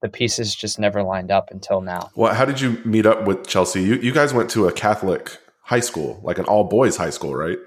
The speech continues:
Speaker 1: We went to all-boys high school in D C. We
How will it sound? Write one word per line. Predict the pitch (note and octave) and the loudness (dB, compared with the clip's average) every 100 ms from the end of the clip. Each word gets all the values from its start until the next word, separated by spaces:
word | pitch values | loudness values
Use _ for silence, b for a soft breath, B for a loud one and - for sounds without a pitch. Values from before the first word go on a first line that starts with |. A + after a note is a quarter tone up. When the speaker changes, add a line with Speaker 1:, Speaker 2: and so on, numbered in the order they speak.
| _ - | _ -2
Speaker 1:
We | B2+ | 2
went | C#3+ - | 2 0
to | C#3 B2+ | -2 2
all-boys | - B2+ C3+ D3+ D3 | 4 4 4 0 4
high | C#3+ | 2
school | C3+ - C#3+ | 2 -2 -2
in | B2+ | -2
D | B2 B2 | -2 -4
C. | - A#2+ B2 C#3 _ _ _ - | -4 -4 -4 -10 _ _ _ -16
We | B2+ C3+ C3 B2+ B2 | -6 -2 0 0 -2